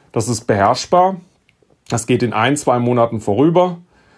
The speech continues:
Ja gut, dann fahren wir halt jetzt mal nicht in Skiurlaub, wir brechen den ab, aber spätestens im Sommer ist alles wieder normal. Und auch gab's ja hin und wieder die Einschätzung,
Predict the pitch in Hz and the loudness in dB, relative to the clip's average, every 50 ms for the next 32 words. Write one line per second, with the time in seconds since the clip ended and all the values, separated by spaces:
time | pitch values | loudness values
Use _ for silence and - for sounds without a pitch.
0 | _ _ - 139 139 131 - 139 151 147 131 120 117 110 - 131 123 139 123 120 | _ _ 0 2 2 2 2 0 2 2 2 0 0 0 0 0 2 2 2 0
1 | 117 113 107 101 113 107 - 110 98 101 120 147 147 - 185 143 135 - - 139 | 0 2 2 0 -2 -2 -2 -2 -2 -2 -2 -2 -4 -4 -4 -4 -2 0 2 2
2 | 139 131 123 131 131 127 123 127 127 123 - - _ - 123 - - - 117 113 | 4 4 4 4 4 4 4 2 2 0 -6 -12 _ -4 -4 -4 -2 -2 -2 -2
3 | - 127 104 110 101 98 98 110 156 165 - - _ _ _ _ _ _ _ _ | -2 -2 -2 -2 0 0 2 0 0 0 -2 -8 _ _ _ _ _ _ _ _
4 | - 139 135 123 127 120 117 - - - - 120 120 123 143 143 143 - 127 110 | -2 0 2 2 2 0 0 -2 -4 -2 0 0 2 2 0 -2 -2 -4 -6 -4
5 | 113 120 120 117 104 120 104 104 123 135 131 123 - - - - - - - 107 | -4 -2 -2 -2 0 0 0 2 0 0 -2 -4 -8 -10 -10 -10 -8 -4 -4 -2
6 | 107 113 110 - 110 113 110 120 110 107 101 95 95 98 104 127 143 156 160 160 | -2 -2 -4 -4 -4 -2 0 0 0 2 0 0 0 0 2 2 2 2 2 0
7 | 160 - _ _ _ _ _ - - 127 123 123 123 120 123 - - - 123 117 | -4 -10 _ _ _ _ _ -4 -2 -2 -2 0 0 0 0 0 0 0 0 0
8 | 117 - - 131 107 107 101 101 120 131 131 127 117 104 120 113 120 113 113 113 | 0 0 0 2 2 2 2 0 0 0 0 0 0 0 0 0 0 0 2 2
9 | 104 95 104 110 113 - 139 123 113 - - 127 123 113 - | 2 2 2 0 0 0 -2 -2 0 0 0 -2 -2 -2 -6